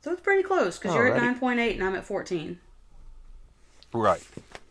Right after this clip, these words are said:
Speaker 2: Uh, that, um, that does, that's, that's the bulk of it. Um, this episode's pretty much winding down. Before we, uh,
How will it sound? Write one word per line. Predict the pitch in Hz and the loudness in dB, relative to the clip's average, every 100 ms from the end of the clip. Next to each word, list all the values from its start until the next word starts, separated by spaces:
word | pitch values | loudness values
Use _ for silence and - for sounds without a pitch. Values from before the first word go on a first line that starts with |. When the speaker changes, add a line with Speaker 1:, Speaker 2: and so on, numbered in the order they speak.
| - _ - - | -20 _ -20 -16
Speaker 2:
Uh, | 123 127 120 110 101 - - - - | -4 0 0 0 -4 -10 -20 -20 -16
that, | 117 113 117 | -6 -4 -2
um, | 113 107 104 104 | -2 -2 -6 -8
that | 110 117 | -4 -4
does, | 117 117 107 - - | 0 0 0 -12 -10
that's, | 113 117 - - 151 - - _ _ - - _ _ - | -6 -6 -8 -14 -14 -20 -20 _ _ -20 -20 _ _ -6
that's | 170 - | -6 0
the | 180 | 4
bulk | 165 160 - | 6 6 6
of | 151 | 0
it. | 202 - - _ _ - - - _ | 0 -6 -20 _ _ -20 -20 -20 _
Um, | 120 117 113 107 104 98 101 143 - - | -2 -2 -2 -4 -8 -10 -14 -18 -18 -10
this | 120 - | -8 -6
episode's | 120 - 120 120 113 | -8 -6 -4 -4 -4
pretty | - 120 | -4 -4
much | 117 113 - | -2 -6 -2
winding | 117 117 113 | -2 -2 -4
down. | 110 113 120 135 123 | -2 -2 -2 -4 -10
Before | 123 - 117 113 | -14 -4 0 0
we, | 113 113 110 | -2 -2 0
uh, | 107 104 | 0 0